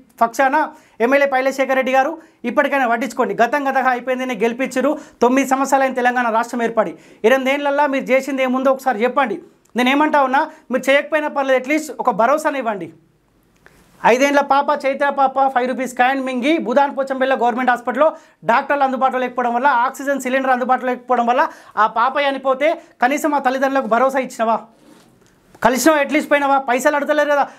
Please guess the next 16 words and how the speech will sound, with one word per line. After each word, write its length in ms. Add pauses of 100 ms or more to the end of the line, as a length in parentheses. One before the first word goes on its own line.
(160)
వాళ్ళ 140
డాడీ 300
ఏమంటా 360
ఉండంటే, 520 (160)
"నా 120
పాపకు 380
జరిగింది, 420
నా 120
పాపకు 380
ఆక్సిజన్ 440
సిలిండర్ 240
అందక 240 (160)
చనిపోయింది, 500 (260)
డాక్టర్స్ 420
హైదరాబాద్ 380
తీసుకెళ్తే 360